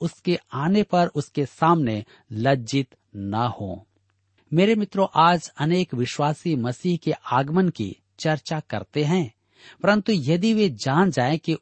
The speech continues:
उसका आगमन उनके लिए कैसा होगा, तो निश्चय ही वे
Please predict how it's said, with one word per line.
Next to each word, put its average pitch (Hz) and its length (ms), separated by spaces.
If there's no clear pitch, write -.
उसका 156 320
आगमन 139 760
उनके 185 360
लिए 127 340
कैसा 127 380
होगा, 120 580
तो 143 100
निश्चय 185 460
ही 165 220
वे 147 220